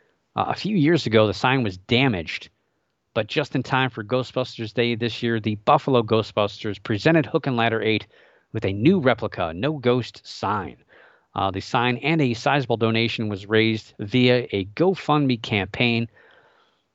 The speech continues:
uh, which is always nice to do for, uh, firemen in New York City. Uh, the firehouse has already set up a small shrine inside with, uh,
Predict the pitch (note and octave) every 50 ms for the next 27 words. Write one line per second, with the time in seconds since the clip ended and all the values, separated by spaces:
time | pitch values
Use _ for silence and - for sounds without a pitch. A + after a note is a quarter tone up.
0 | - - G#2 F#2+ F#2 F#2 - - G#2+ B2+ C3+ C3 A2 A2 A2+ A2 G#2 - - G2+
1 | G2+ G2 G2 F#2+ - G#2+ G2+ F#2+ F#2+ F2+ - G2+ F#2 F#2 - - A2 G2+ G#2 G2+
2 | F#2+ F#2 F#2 F#2 - _ _ _ _ _ _ _ _ _ _ _ - G2 F#2 F2+
3 | F#2 F2+ E2+ E2+ F2+ E2 - - - G#2 E2+ E2 D#2 D#2 - _ _ _ _ _
4 | _ _ _ _ _ _ _ _ _ _ _ _ _ - - - B2 G2+ F#2+ G2+
5 | G2 - D3 C3+ C3+ G#2+ - B2+ B2 B2 - A#2+ G#2 - - - C#3+ D#3+ E3 D#3
6 | D3 B2+ - - - C#3 C3 A#2+ - G#2+ G2+ - - - B2+ B2+ C3 B2+ A#2 -
7 | - - B2 A#2 A2 A2+ A#2 A2+ F#2 G2+ G#2 G2+ - - G#2+ G#2 A2 G#2 G2+ G2
8 | - - - G2+ F#2+ G2